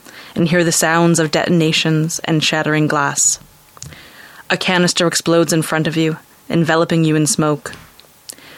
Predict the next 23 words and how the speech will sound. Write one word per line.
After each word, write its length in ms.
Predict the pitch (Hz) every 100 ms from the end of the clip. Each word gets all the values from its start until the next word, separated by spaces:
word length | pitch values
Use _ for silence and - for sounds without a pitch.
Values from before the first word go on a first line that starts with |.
| -
When 140 | 180 185
the 80 |
smoke 360 | 165 - 180 -
clears 380 | - 185 185 180
for 160 | -
a 60 | 156
moment, 380 | 156 151 147 - - - - -
you 120 | 170
see 200 | - 180
that 140 | 165 151
the 100 | 151
ranks 340 | 170 180 -
of 60 | -
the 80 |
block 280 | 147 160 156
behind 380 | - 151 170 170
you 140 | 151
are 100 | 147
thinning. 500 | 143 - 165 147 135 - _ - - - - - -
Fearful 560 | - 196 214 - 143
of 140 | 143 -
being 200 | 151 147
trapped 520 | - 175 143 -